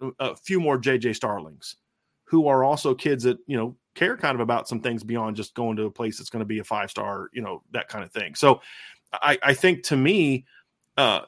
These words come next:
'cause Logan Thayer just said something that I've said before about basketball. He says the N-, Notre Dame degree pitch isn't a compelling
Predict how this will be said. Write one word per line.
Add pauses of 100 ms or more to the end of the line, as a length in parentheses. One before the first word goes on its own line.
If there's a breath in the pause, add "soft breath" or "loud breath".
'cause
Logan
Thayer
just
said
something
that
I've
said
before
about
basketball.
He
says
the
N-,
Notre
Dame
degree
pitch
isn't
a
compelling